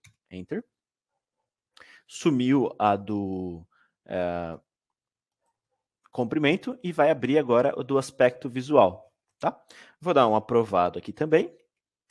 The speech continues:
Ok. E o ciclo retorna pro início pra uma nova inspeção de uma nova peça, tá?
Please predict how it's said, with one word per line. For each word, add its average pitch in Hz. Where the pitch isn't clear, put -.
Ok. 196
E 156
o 170
ciclo 151
retorna 143
pro 151
início 143
pra 131
uma 139
nova 117
inspeção 120
de 110
uma 117
nova 110
peça, -
tá? -